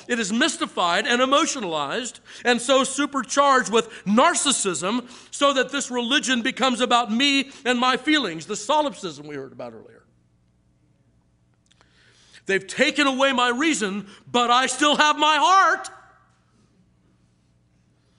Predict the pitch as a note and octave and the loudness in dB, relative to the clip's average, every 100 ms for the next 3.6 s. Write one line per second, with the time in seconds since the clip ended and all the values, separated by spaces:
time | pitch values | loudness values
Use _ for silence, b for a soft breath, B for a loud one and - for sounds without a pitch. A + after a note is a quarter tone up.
0 | _ - D#3+ E3 F#3 - F#3 - G3 F3+ | _ -12 -10 -6 -6 -6 -8 -6 -2 -2
1 | - F#3+ E3+ E3+ F#3 F3+ E3 - F3 D#3 | -4 -6 -4 -4 -4 -8 -8 -6 -6 -4
2 | E3 F3 E3 E3+ E3+ - D#3+ D#3 C#3 C#3 | -4 -4 -6 -6 -6 -8 -10 -10 -6 -4
3 | G#3+ G#3 C#3 B2 - - | -4 -6 -12 -12 -16 -20